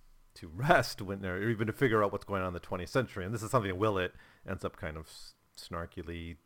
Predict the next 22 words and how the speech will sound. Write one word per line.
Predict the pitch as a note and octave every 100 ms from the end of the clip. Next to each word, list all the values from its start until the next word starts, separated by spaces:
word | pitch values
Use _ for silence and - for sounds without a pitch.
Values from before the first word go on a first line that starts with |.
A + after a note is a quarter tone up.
| -
telling | - C#3+ D3+ G#2+ F#2+ E2+
Ward, | E2 D#2 D2+
is | D2+
like, | E2 - - - - - -
"You | D3+
know, | F#3+
you, | F#3 F3
you | E3 E3+
didn't, | G#3 D3 B2+
you |
should | B2+
have | D3+ D#3+
worked | -
harder | C#3 C3+ B2+
on | A2+
actually | A2+ G#2
fitting | - G#2 G2
in | A#2+ G2+
before | D#2+ D2 F2+
you | E2 D#2+
kind | - D2+
of | D2 -